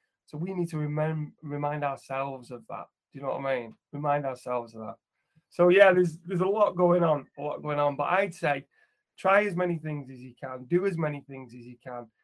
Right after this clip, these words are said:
And like, you know, my lad, one of my lads is in year eleven at the moment, he's doing his exa-, exams and he's just not naturally academic. And maybe it's just not the right time for him. I wasn't naturally academic when I was young.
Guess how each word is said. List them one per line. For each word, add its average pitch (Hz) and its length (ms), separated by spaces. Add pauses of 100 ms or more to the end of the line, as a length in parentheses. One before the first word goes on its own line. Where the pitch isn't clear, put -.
(260)
And 160 160
like, 170 260
you 170 120
know, 147 100
my 143 200
lad, 139 260
one 147 160
of 143 40
my 131 120
lads 127 260
is 127 60
in 123 240
year 131 160
eleven 131 320
at 117 60
the 123 60
moment, 127 280
he's 123 100
doing 135 180
his 123 160
exa-, 123 360 (260)
exams 127 380
and 147 80
he's 160 100
just - 180
not 160 260 (380)
naturally 151 540
academic. 156 720 (280)
And 151 220
maybe 214 300
it's 175 140
just 170 160
not 175 160
the 156 80
right 143 260
time 143 320
for 135 120
him. 131 120
I 147 140
wasn't 143 260
naturally 139 360
academic 135 440
when 131 100
I 123 40
was 123 120
young. 175 420